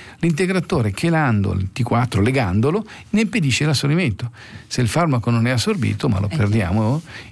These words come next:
Speaker 1: in un certo modo per via intestinale, è chiaro che poi il farmaco non funziona.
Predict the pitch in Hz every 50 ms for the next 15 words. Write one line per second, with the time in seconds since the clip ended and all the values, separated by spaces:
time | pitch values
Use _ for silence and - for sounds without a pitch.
0 | - - 110 110 104 - - 113 98 117 110 110 110 107 95 95 92 90 90 -
1 | 98 98 101 110 107 98 95 - 104 - - 233 110 87 123 170 131 - 110 95
2 | 117 143 127 - 113 - 98 90 110 98 - 90 82 101 113 104 95 87 87 -
3 | 95 - 135 120 92 90